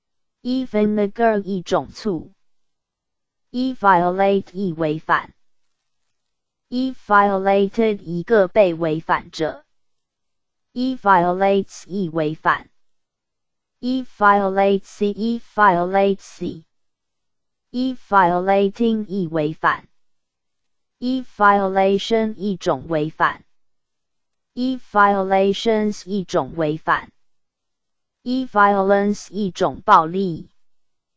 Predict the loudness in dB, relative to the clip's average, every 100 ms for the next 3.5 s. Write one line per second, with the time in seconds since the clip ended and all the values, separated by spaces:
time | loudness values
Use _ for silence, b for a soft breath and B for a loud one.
0 | _ _ _ _ -8 -6 -6 -4 4 4
1 | 4 2 0 -2 -4 2 2 2 -6 -6
2 | -6 -6 0 4 4 4 0 0 -2 -6
3 | -6 -6 -8 -18